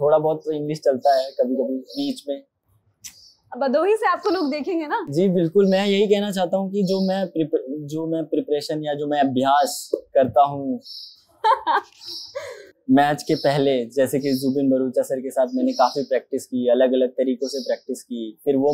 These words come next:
Speaker 1: मैच में reflect हुआ, तो मुझे लगता है वो बहुत important था। पूरे साल मैंने वैसे,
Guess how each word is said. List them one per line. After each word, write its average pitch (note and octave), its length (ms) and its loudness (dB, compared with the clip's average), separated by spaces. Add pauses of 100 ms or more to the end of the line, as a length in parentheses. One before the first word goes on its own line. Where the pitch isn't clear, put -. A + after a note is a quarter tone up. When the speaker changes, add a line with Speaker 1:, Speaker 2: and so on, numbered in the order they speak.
Speaker 1:
मैच C#3+ 320 0
में D3 160 0
reflect C#3+ 440 0
हुआ, B2 300 0 (380)
तो D#3+ 80 4
मुझे E3+ 200 4
लगता F3+ 260 6
है F3+ 60 6
वो E3+ 200 2
बहुत E3 200 6
important D3+ 500 2
था। C3+ 300 -6 (680)
पूरे D#3+ 200 4
साल D#3+ 400 8
मैंने D3+ 300 2
वैसे, D3 540 2